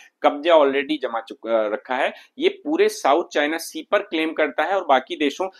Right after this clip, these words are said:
जो उससे लगे हुए देश हैं उनके सभी के हितों को नकारता है चाइना, ठीक है। देखिए इस तरह से आप देख रहे हैं कि रडार और हर तरह की इसका जो पूरा रीफ है, देखिए रीफ पर इसने किस तरह से कंस्ट्रक्शन किया हुआ है, आप बहुत अच्छे से देख रहे होंगे।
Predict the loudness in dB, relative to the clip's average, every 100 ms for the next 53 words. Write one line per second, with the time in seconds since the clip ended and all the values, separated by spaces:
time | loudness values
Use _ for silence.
0 | _ -4 -2 0 0 2 2 0 -2 -4
1 | -6 -6 -6 -8 -8 -8 -8 -6 -6 -6
2 | -4 -2 0 0 2 4 4 2 0 0
3 | -4 -6 -12 -16 _ -2 2 0 -2 -16
4 | -16 _ _ _ _ _ _ -2 2 2
5 | 2 2 2 4 4 4 -2 0 -2 -2
6 | 0 2 6 6 6 2 _ 2 4 4
7 | 2 2 0 -2 -2 -4 -2 -2 -2 -4
8 | 2 4 4 -2 -4 -2 -2 -4 -4 -6
9 | -6 -6 -6 -6 -6 -6 -6 -4 -4 -4
10 | -6 -6 -6 -8 -6 -4 0 2 2 2
11 | -2 -4 -6 -10 -10 -6 -6 -4 -8 -8
12 | -10